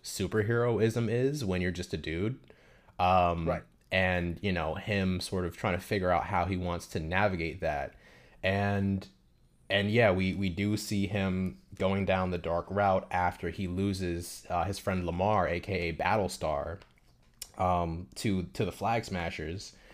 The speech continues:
Speaker 1: And, and, and yeah, he, he basically does,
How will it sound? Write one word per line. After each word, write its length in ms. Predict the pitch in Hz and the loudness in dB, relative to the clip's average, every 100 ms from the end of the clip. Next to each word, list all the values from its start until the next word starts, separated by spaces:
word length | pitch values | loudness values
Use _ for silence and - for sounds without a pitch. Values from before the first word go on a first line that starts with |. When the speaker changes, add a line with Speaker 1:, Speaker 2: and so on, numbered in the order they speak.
| - - - - | -20 -20 -14 -2
Speaker 1:
And, 680 | 98 101 101 98 92 90 - - | 0 2 2 2 2 -2 -8 -8
and, 500 | 107 101 95 95 92 - _ _ _ _ _ _ _ _ _ _ _ _ _ _ - | -2 0 2 2 -2 -8 _ _ _ _ _ _ _ _ _ _ _ _ _ _ 0
and 180 | 95 | 0
yeah, 240 | 104 127 117 | 2 4 4
he, 260 | 113 101 95 | 2 0 0
he 140 | 110 | -2
basically 1120 | 95 98 104 - 104 101 98 92 87 85 78 - - _ _ - _ | 0 2 0 -2 -2 2 2 2 0 -2 -6 -12 -20 _ _ -20 _
does, 640 | 98 98 95 95 95 - | 0 2 2 0 -4 -8